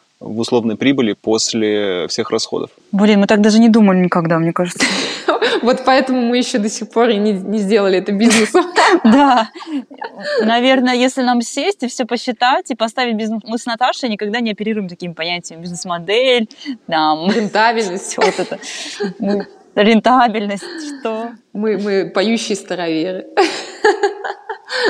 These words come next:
Speaker 2: Наверное, нам нужно об этом задуматься.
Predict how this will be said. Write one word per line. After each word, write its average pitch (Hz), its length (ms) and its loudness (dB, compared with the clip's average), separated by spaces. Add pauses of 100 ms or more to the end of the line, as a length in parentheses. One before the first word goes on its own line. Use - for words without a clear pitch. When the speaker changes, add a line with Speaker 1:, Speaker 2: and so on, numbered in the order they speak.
(400)
Speaker 2:
Наверное, 240 580 -2
нам 226 200 0
нужно 226 260 -2
об 202 100 -2
этом 208 200 -4
задуматься. 185 680 -8